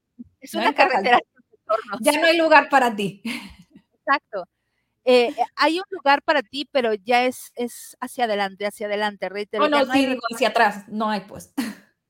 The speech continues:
Speaker 1: No, no hay, no hay. Y además te vas haciendo, eh, más consciente de todos tus actos, ¿no? Entonces te vuelves de alguna manera, em, pues, tu propio escultor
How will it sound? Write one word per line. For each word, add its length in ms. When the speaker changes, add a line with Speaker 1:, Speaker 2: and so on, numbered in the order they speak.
Speaker 1:
No, 520
no 20
hay, 220
no 120
hay. 200
Y 100
además 520
te 100
vas 200
haciendo, 640
eh, 380
más 320
consciente 540
de 120
todos 540
tus 200
actos, 460
¿no? 160
Entonces 460
te 120
vuelves 360
de 80
alguna 360
manera, 480
em, 640
pues, 220
tu 120
propio 520
escultor 600